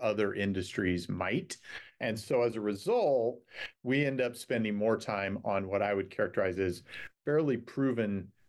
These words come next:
technology with business value or application value that's fairly clear built on top of it. And that's where our banks tend to gravitate and say,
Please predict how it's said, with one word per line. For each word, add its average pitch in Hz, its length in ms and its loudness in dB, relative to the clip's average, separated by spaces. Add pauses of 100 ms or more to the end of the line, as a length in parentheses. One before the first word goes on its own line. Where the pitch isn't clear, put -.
(140)
technology 143 1040 -2 (320)
with 117 300 2 (200)
business 151 580 2 (140)
value 110 1040 2
or 101 400 2
application 110 1200 -2 (600)
value 101 640 0
that's 92 240 -2 (140)
fairly 139 380 2 (100)
clear 95 800 0 (400)
built 107 260 0
on 90 180 -2
top 95 340 -4
of 151 140 0
it. 170 340 -2
And 113 320 -2
that's 135 360 -2
where 110 540 2
our 104 120 2
banks 98 460 -2
tend 113 300 0
to 101 100 2
gravitate 98 720 -2
and 87 100 -12
say, 98 340 0